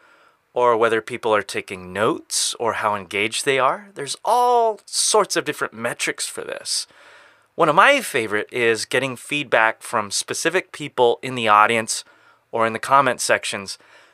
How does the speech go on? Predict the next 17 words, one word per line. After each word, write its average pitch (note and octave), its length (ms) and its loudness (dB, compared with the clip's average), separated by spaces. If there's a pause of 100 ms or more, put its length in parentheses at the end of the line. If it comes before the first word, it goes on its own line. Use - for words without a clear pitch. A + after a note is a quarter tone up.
(100)
that B2 120 4
I've C#3 340 6 (120)
asked B2+ 560 2 (460)
predeterminedly F#3+ 1120 0 (420)
to - 100 -8
give C#3+ 360 -4
me C3+ 220 -4
constructive - 840 0
feedback. - 800 -12 (640)
I'll B2+ 220 6
usually D#3+ 400 0
have A#2+ 440 4
one B2 380 0
or E3 80 4
two C#3+ 240 -6
people A2+ 460 -4
listening A2 720 -6